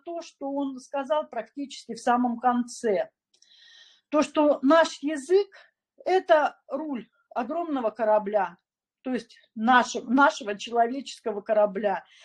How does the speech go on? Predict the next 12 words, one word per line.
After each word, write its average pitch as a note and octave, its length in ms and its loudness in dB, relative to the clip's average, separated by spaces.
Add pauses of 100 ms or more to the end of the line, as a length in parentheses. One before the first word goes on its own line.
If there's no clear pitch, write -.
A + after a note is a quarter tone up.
(240)
И D4 80 -6
куда E4 320 4
мы D4+ 180 2
его D4 300 0
повернем, D#4 720 -2 (280)
так D#4 240 4
оно B3 300 -4
и B3+ 100 -8
будет, F#3+ 600 -8
да. C#4+ 260 4
То C#4 160 -4
есть B3 160 -4